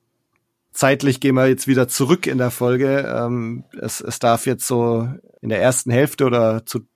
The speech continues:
drei Vierteln der Folge darf so Andy Serkis zeigen, was er drauf hat.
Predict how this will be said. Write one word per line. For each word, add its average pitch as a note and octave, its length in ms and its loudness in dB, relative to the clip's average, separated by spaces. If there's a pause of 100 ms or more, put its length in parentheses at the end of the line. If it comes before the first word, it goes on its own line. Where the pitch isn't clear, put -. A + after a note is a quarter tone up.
(160)
drei A#2 220 0
Vierteln C3+ 320 -2
der B2 100 0
Folge B2 280 -2
darf A#2 200 2
so - 140 -4
Andy A#2+ 260 2
Serkis - 560 0
zeigen, A2 520 0 (680)
was A2 220 -4
er A2 100 -2
drauf G#2 380 -2
hat. C3+ 300 0